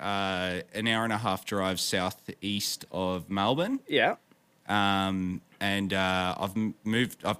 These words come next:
Speaker 1: yeah, I've been here my whole life, but I've
Speaker 2: Wow.
Speaker 1: moved around a little bit. I stayed up in Melbourne, uh, for a while. I was
Speaker 2: Yeah.
Speaker 1: in a couple of towns not,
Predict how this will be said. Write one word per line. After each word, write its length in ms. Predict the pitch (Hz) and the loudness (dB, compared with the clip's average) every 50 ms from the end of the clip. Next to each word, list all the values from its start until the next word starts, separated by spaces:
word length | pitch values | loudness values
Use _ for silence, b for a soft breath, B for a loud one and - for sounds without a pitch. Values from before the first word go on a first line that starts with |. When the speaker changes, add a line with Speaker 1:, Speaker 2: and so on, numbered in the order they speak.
| - - | -6 -6
Speaker 1:
yeah, 220 | - 107 98 87 | -4 -2 -2 -2
I've 100 | 82 87 | -2 -2
been 140 | - 113 107 | 0 0 2
here 160 | 113 113 107 | 2 2 2
my 160 | 101 98 92 90 | 2 0 0 0
whole 240 | 95 95 92 90 92 | 0 0 0 0 0
life, 280 | 90 90 92 90 - - | 0 0 0 -2 -4 -4
but 100 | - - | -6 -4
I've 80 | 85 | -2
Speaker 2:
Wow. 60 | 101 107 113 | 0 2 4
Speaker 1:
moved 180 | 120 120 110 123 | 4 4 4 2
around 300 | 120 113 110 110 107 101 | 2 2 2 2 2 2
a 40 | 101 | 0
little 240 | 104 101 101 107 | 0 2 0 0
bit. 300 | 92 87 104 101 101 - - - | 2 2 2 0 0 -2 -4 -4
I 180 | 95 95 95 | -2 0 0
stayed 300 | - - - 117 113 110 | 0 2 2 4 4 4
up 140 | 110 95 - | 4 2 2
in 100 | 104 85 | 0 0
Melbourne, 560 | 95 95 95 98 98 98 101 101 98 92 87 - _ - - | 2 4 4 4 4 2 0 0 -2 -2 -4 -8 _ -8 -4
uh, 340 | 90 92 90 90 87 85 87 | -2 0 0 0 0 -2 -4
for 200 | - - 98 92 | -4 -4 -4 -2
a 60 | 90 | 0
while. 500 | 95 95 98 104 104 104 104 101 101 98 95 | 0 2 4 4 4 4 4 4 4 4 6
I 60 | 95 | 6
was 100 | 120 113 | 6 6
Speaker 2:
Yeah. 60 | 127 | 4
Speaker 1:
in 60 | 87 85 | 4 0
a 80 | 82 - | -2 -2
couple 300 | - 110 90 - 87 85 | -2 -2 -2 0 -2 -2
of 80 | 87 | -2
towns 500 | - - 107 92 90 90 87 87 82 - | -2 -2 -2 -2 -2 -2 -2 -4 -4 -6
not, 160 | - 82 82 | -6 -8 -8